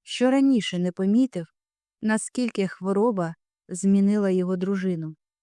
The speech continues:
Занадто був зайнятим своїм життям. З того дня вона вже не вставала з ліжка. Лікарі швидкої допомоги, викликаної чоловіком,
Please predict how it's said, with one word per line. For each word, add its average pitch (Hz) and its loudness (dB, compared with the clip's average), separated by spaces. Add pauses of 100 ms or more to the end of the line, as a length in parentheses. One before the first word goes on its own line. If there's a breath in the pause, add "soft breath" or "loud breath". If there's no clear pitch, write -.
(560)
Занадто 226 2
був 185 -2
зайнятим 185 -2 (300)
своїм 208 -4
життям. 165 -10 (1120)
З - -20
того 302 2
дня 302 2 (360)
вона 254 2
вже 262 0
не 254 2
вставала 247 -2
з 165 -10
ліжка. 160 -10 (760)
Лікарі 226 2
швидкої 208 0
допомоги, 202 0 (340)
викликаної 196 2
чоловіком, 190 -4